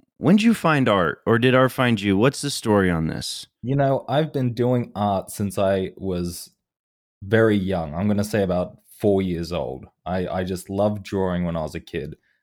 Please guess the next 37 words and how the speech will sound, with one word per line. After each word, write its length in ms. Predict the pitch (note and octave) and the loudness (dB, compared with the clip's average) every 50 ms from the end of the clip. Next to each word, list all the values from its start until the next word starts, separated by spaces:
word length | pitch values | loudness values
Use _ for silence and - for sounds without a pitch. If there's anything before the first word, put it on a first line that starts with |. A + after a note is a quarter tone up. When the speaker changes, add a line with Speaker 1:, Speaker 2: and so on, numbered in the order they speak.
| _ _ - | _ _ -8
Speaker 2:
There's 160 | F2+ F#2+ F#2 | -6 -6 -6
this, 180 | F#2 F#2 F2 - | -6 -6 -4 0
uh, 220 | G2 F#2+ F2+ F2+ | 0 0 0 -2
fantastic 760 | F2 - - G#2+ G#2+ G#2 G#2+ - A#2 A#2 A2+ - - G#2+ F#2+ - | -2 -2 0 0 0 0 0 0 0 0 -2 -2 -4 -6 -6 -6
story 400 | - - - A2 G#2 G#2 G2+ G2 | -6 -4 -2 0 2 2 2 0
that 140 | F#2 - | -2 -2
my 160 | - F2+ F2+ F2 | -4 -4 -4 -4
parents 440 | - - G#2+ G#2 G2+ F#2+ F2 - | -4 -2 -2 0 0 -2 -4 -4
love 240 | - G2 G2 G2 F2+ - | -4 -2 -2 -2 -2 -6
to 80 | - | -12
preach 400 | - - - G#2+ G2+ G2 - - G2 | -10 -6 -2 -2 -2 -2 -4 -6 -8
at 120 | - - | -8 -8
me. 180 | D#2 D2 D2+ C#2+ | -8 -10 -10 -8
They 140 | A#1 C#2+ E2+ | -8 -8 -8
say, 180 | E2+ - D#2 - | -8 -8 -6 -4
"Oh, 260 | F#2+ A#2 A#2+ A#2 G#2+ | -2 0 0 0 0
Adam, 340 | G#2 G#2 G#2+ F#2+ F#2 E2+ F2+ | 0 0 -2 -2 -4 -4 -2
look 160 | G#2 G#2+ G#2 | -2 -2 -4
at, 80 | - - G2+ G#2+ A2+ | -4 -6 -4 -4 -4
do 80 | A2 B2+ | -2 0
you 60 | C#3 | 0
remember 260 | C#3+ C#3+ C#3+ C#3 C#3 | 2 2 2 2 2
that 200 | B2+ C3 B2 - | 2 2 0 0
time 420 | - - A2+ A2 G#2 G2 F#2 F#2 F#2 _ _ _ _ - | -2 -2 0 0 0 0 -2 -4 -6 _ _ _ _ -2
you 120 | G#2+ G#2+ G2+ | 0 0 2
were 100 | F#2+ F2 | 0 0
five 400 | - - A2+ G#2 A#2+ C3+ B2+ B2 | -2 0 2 2 2 2 2 2
years 280 | B2 B2 A#2 G#2+ G#2 | 2 2 2 2 2
old 360 | G#2 F#2 F#2 F2+ F2 F2+ F2+ - _ _ _ _ _ - | 0 2 2 0 0 -2 -4 -8 _ _ _ _ _ -2
and 160 | G2+ G2+ G#2 | 0 0 2
you 160 | G#2+ A2+ A2 | 2 2 0
drew 320 | G#2 G#2 G#2 G#2+ A2+ A2+ A2+ | 0 0 0 2 4 4 4
a 100 | G#2+ G2 | 4 4
reindeer 640 | F2+ F#2+ G2+ G#2 G#2 G#2+ G#2 F#2 G2 G2 F#2 F#2 | 4 2 4 4 4 4 4 2 2 0 0 0
with 180 | F2+ F2 F2+ F2 | 0 -2 -2 -4
six 380 | - - - - G2+ G#2 - - | -6 -6 -6 -6 -6 -6 -6 -4
legs?" 600 | F#2+ F#2+ F#2 F2+ C#2+ D2+ D2+ - - - - | -2 0 0 0 -2 -6 -8 -12 -12 -12 -12